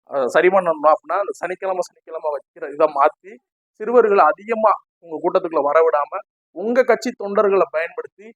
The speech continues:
பேசி, இளைஞரணி என்னென்னமோ ஒரு கவனம் பேசி, சிறுவர்களை முற்றிலும் தவிர்க்க விட்டுட்டு, உங்க கட்சி தொண்டர்கள் பதினெட்டு வயசுக்கு மேல உள்ளவங்களை வர சொல்லி, ஒரு கூட்டம்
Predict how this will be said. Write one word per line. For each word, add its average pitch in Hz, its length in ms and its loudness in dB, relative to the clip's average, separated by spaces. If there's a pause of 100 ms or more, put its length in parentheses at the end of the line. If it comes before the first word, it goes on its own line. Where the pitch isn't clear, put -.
(340)
பேசி, 196 320 -4
இளைஞரணி 185 540 0
என்னென்னமோ 185 420 -4
ஒரு 170 120 -4
கவனம் 156 340 0
பேசி, 160 320 -14
சிறுவர்களை 196 560 4
முற்றிலும் 240 520 -4
தவிர்க்க 170 460 0
விட்டுட்டு, 147 400 -12 (400)
உங்க 185 140 -8
கட்சி 165 260 -2
தொண்டர்கள் 196 460 -2
பதினெட்டு 170 300 -8
வயசுக்கு 175 340 -8
மேல 220 180 -4
உள்ளவங்களை 170 340 4
வர 143 180 2
சொல்லி, 156 300 -10 (460)
ஒரு 190 200 -2
கூட்டம் 202 400 -4